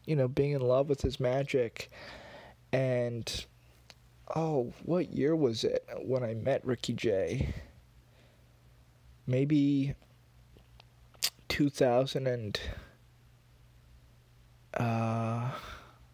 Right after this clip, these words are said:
I don't know. What year was it? I don't know exactly what year. I bet I could check. Um, but I do remember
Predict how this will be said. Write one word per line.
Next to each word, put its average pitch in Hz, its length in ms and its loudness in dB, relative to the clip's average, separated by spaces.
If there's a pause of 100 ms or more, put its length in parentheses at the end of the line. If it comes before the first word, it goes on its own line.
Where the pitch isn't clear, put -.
(1500)
I - 120 -2
don't 156 180 2
know. 165 180 2
What 127 240 4
year 170 200 2
was 151 220 2
it? - 200 -4 (1300)
I 170 60 6
don't 269 120 0
know 254 80 8
exactly 143 480 6
what 90 140 0
year. 82 320 2 (180)
I 143 60 8
bet 175 180 6
I 143 80 4
could 113 180 -2
check. - 500 0 (800)
Um, 120 400 2 (140)
but 135 240 6
I 135 100 6
do 147 220 6
remember 127 680 4